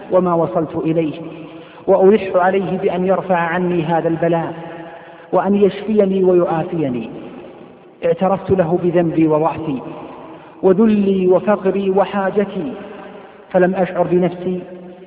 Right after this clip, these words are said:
إلا والفجر قد اقترب، فرجعت إلى البيت وجلست أنتظر الصلاة، فأخذتني إغفاءة، فرأيت امرأة لم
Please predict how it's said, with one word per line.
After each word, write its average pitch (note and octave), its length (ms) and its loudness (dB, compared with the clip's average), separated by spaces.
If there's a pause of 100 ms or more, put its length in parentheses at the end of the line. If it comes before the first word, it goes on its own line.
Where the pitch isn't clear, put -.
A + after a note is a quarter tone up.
(320)
إلا E3 420 2
والفجر D3+ 580 0 (100)
قد D3+ 140 0
اقترب، D3+ 420 -4 (1200)
فرجعت E3 440 0
إلى D#3+ 180 0
البيت D#3 420 -2 (840)
وجلست F#3 480 4
أنتظر F3+ 480 2
الصلاة، E3+ 440 -2 (960)
فأخذتني G3 800 0
إغفاءة، E3+ 520 -2 (840)
فرأيت F#3 580 0
امرأة F3+ 540 -2
لم F3 360 0